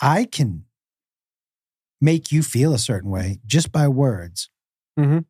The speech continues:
Speaker 1: I can make you feel a certain way just by saying, "I don't agree with you." Because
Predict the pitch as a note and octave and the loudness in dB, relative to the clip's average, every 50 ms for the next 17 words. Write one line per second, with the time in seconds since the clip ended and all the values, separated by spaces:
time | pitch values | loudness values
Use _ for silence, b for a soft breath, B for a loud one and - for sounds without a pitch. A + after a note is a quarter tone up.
0 | _ _ _ - F3 F3 F#3 F3+ - A#3+ A#3 A3 G#3+ G3+ - - G#3 F#3+ E3+ - | _ _ _ 0 0 0 0 0 0 2 2 2 2 0 -2 -2 -2 -2 -2 -2
1 | - - G#3+ A3 A3+ A#3 A#3 A3 G3 D#3+ - - D#3+ C3+ C3+ C3+ B2+ B2 A#2+ A#2+ | 0 2 2 4 2 2 0 0 -2 -2 -4 -4 -4 -2 0 0 2 2 0 0
2 | B2 B2 A#2 A2 - A3+ B3 - - C4 B3+ B3+ A#3 - - - C4+ C4+ C#4 D4 | -2 -2 -2 0 0 0 0 0 0 0 0 2 0 0 -2 -4 -2 0 0 2
3 | D4+ D#4 D#4 D#4+ D#4+ - _ _ _ _ _ _ _ _ _ _ _ _ _ _ | 2 2 0 -2 -4 -6 _ _ _ _ _ _ _ _ _ _ _ _ _ _
4 | - F3+ E3 D3+ G#3+ G#3 G3 F#3+ E3+ D3 D#3 D3 C3 A2+ G2+ F#2+ F2 E2+ F2 E2+ | -2 0 0 2 2 0 0 0 0 2 2 2 2 0 -2 -6 -10 -12 -16 -20
5 | - _ _ _ _ _ _ _ _ _ _ _ _ _ _ _ _ _ _ _ | -20 _ _ _ _ _ _ _ _ _ _ _ _ _ _ _ _ _ _ _
6 | - A3 G#3+ B3+ B3 A3 - - - | 0 2 2 2 0 0 0 -4 -8